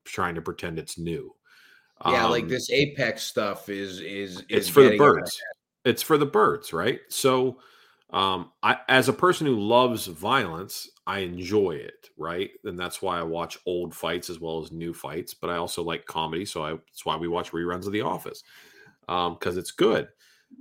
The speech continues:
Speaker 1: But that doesn't make it great. So what does, what, what does the U F C in particular, and we'll talk about boxing later, what, what does the U F C in particular, in your opinion, what's something they could do to institute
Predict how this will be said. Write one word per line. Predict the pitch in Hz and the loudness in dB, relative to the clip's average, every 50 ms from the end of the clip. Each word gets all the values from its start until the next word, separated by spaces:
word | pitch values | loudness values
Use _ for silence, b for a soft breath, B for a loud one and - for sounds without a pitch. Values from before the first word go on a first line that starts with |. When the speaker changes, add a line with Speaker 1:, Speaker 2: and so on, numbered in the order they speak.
| - - | -8 -4
Speaker 1:
But | - - - | 0 4 6
that | 135 135 135 - | 6 6 8 6
doesn't | 147 156 143 160 165 - | 4 6 6 4 0 0
make | 120 131 147 147 - | 2 2 2 2 0
it | - - - 104 | -6 -10 -10 -8
great. | 98 98 98 110 120 120 95 82 95 127 - - - _ _ | -4 -2 2 4 4 6 4 4 0 -4 -8 -12 -20 _ _
So | - - - - 113 107 101 101 101 - _ _ _ _ _ | -6 -4 0 2 4 4 4 2 0 -6 _ _ _ _ _
what | - 107 95 95 104 117 143 160 170 - _ - | -10 -8 -4 0 2 2 2 2 0 -4 _ 2
does, | 135 127 127 123 120 117 113 104 - - - - _ _ _ _ _ _ _ _ | 2 4 4 4 2 2 0 -2 -6 -8 -10 -14 _ _ _ _ _ _ _ _
what, | - 123 139 180 214 - _ _ _ - | -10 -6 -4 -4 -6 -6 _ _ _ -4
what | 123 165 202 - | -2 -2 0 2
does | 240 180 147 | 0 0 2
the | 160 | 0
U | 156 135 135 147 143 139 | -2 0 0 2 4 4
F | 127 - | 4 2
C | - - 127 110 | 2 2 2 2
in | 104 95 | 2 0
particular, | - 95 - - 95 85 - - 64 - - - - _ _ _ _ _ - | -2 -6 -6 -4 -4 -6 -6 -6 -12 -14 -16 -18 -20 _ _ _ _ _ -14
and | 80 82 | -14 -12
we'll | 85 | -10
talk | 85 - 107 95 | -6 -4 -4 -2
about | 95 85 69 73 | -2 -4 -6 -4
boxing | 82 80 82 80 - 80 76 78 | -4 -4 -4 -6 -8 -14 -14 -14
later, | 76 76 69 60 - - _ | -12 -12 -12 -14 -14 -16 _
what, | - 110 120 107 92 | -10 -8 -8 -6 -4
what | 127 165 190 - | -4 -4 -4 -2
does | - 214 175 143 - | -2 -4 -4 -4 -6
the | _ - 120 | _ -6 0
U | 113 123 120 | 2 2 2
F | 104 | 2
C | - - | 0 -6
in | 107 92 | -6 -6
particular, | 85 - - - 107 - - 82 67 62 73 | -8 -10 -6 -4 -4 -4 -4 -4 -6 -6 -8
in | 82 85 | -8 -8
your | 90 87 | -6 -6
opinion, | - - - 85 78 73 71 - _ _ _ _ _ _ _ _ _ - | -6 -6 -8 -8 -8 -10 -12 -14 _ _ _ _ _ _ _ _ _ 2
what's | - 135 143 - | 4 4 6 6
something | - 208 190 196 185 | 6 4 6 6 6
they | 165 143 135 | 6 6 4
could | - 120 82 | 2 0 2
do | - 120 123 | 4 4 6
to | 101 98 - - | 6 4 2 2
institute | 101 104 107 - - 139 - - - 92 90 87 87 85 - | -2 -2 0 0 0 0 0 0 -2 -2 -2 -2 -2 -4 -8